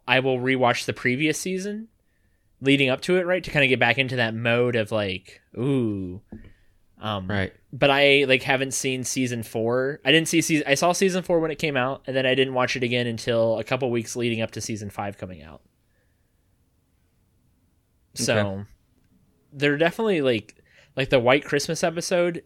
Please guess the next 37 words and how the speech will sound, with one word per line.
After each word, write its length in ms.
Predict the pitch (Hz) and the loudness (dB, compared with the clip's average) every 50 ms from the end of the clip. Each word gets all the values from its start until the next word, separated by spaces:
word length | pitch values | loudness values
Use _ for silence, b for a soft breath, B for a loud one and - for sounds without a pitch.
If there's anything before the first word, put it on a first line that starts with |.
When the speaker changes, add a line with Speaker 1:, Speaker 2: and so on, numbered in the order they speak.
| _ - | _ -4
Speaker 1:
is 180 | 127 123 123 | -4 -4 -4
really 420 | 120 120 127 139 139 131 123 117 107 | -6 -4 -2 0 0 2 0 0 -2
good. 420 | 101 110 143 143 98 90 90 92 - - | -4 -6 -8 -8 -8 -10 -10 -12 -6 0
I've 200 | 123 135 139 135 | 2 2 4 4
watched 240 | 139 127 120 - - | 4 4 4 2 0
that 140 | 135 117 | 0 0
one 100 | 113 113 | 0 -2
probably 600 | 107 - 117 110 107 110 107 107 104 101 98 95 _ - | -2 -2 -2 -2 -2 -2 -2 -2 -2 -4 -6 -8 _ -16
three 380 | - - 113 113 113 117 117 | -16 -10 -6 -4 -4 -2 -2
or 120 | 110 107 101 | -2 -4 -4
four 360 | - - - 98 101 117 117 | -6 -10 -10 -8 -6 -6 -6
times 320 | - 156 151 156 156 - | -6 -8 -8 -8 -10 -10
maybe. 440 | 160 160 160 165 170 170 180 190 190 _ _ _ _ _ _ _ _ _ _ _ _ _ _ _ _ _ _ | -10 -10 -8 -8 -8 -10 -12 -12 -16 _ _ _ _ _ _ _ _ _ _ _ _ _ _ _ _ _ _
But 80 | - 135 | 2 4
Speaker 2:
Hmm. 20 | |
Speaker 1:
that's 160 | 143 143 - - | 4 4 4 2
because 600 | 156 143 135 - 139 123 120 120 117 113 - - | -2 -2 2 2 2 2 2 0 -2 -6 -6 -4
you 100 | 135 120 | -2 -2
just 180 | 131 127 - - | -2 -2 -2 -4
see 220 | - - 123 123 | -4 -2 -2 -4
things 300 | 117 - 123 117 117 110 | -4 -4 -4 -4 -4 -4
that 100 | 113 110 | -2 -2
you 60 | 107 | -2
don't 180 | 107 110 101 - | -4 -6 -8 -8
see 140 | - 117 110 | -6 -6 -6
before. 440 | 107 107 - - 101 101 107 107 90 | -6 -8 -8 -6 -4 -4 -4 -4 -6
I-, 100 | 120 117 - _ | -8 -10 -8 _
it's 220 | - 113 - - - | -8 -8 -8 -10 -8
crazy. 520 | - - 135 120 117 107 104 92 92 101 - | -2 0 0 0 0 -2 -6 -10 -12 -12 -14
It's 200 | 120 117 110 - | -14 -12 -12 -12
a, 100 | 113 107 - _ | -14 -14 -14 _
it's 180 | - 107 - | -12 -10 -8
a 60 | 113 104 | -8 -6
really 240 | 101 110 104 104 | -4 -4 -4 -4
well 160 | 101 98 98 95 | -4 -4 -6 -6
done 160 | 95 92 95 | -8 -10 -12
episode. 500 | 92 92 101 98 - - 104 110 127 | -12 -12 -14 -14 -12 -14 -14 -14 -16